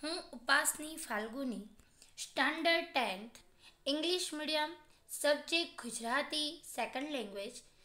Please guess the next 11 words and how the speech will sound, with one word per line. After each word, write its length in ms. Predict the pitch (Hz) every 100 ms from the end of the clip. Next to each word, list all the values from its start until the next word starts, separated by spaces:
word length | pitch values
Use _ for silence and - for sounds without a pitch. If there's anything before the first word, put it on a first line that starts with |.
| - _ _ - 233
યુનિટ 460 | 302 349 415 415
નંબર 500 | 320 302 294 294 339 - - - -
ફિફ્થ, 320 | 240 190 - - - - - - - - _ -
એકમ 520 | 262 - - 294 330 - -
પાંચ, 360 | 208 175 165 - - _ 240
જેનું 460 | 269 320 359 415
શીર્ષક 500 | 415 285 247 - 262 -
છે 260 | 277 320 440 -
શ્વેત 360 | 262 320 339 -
ક્રાંતિના 760 | 247 226 226 233 220 226 294 - - -
પ્રણેતા. 520 | 214 202 190 180 202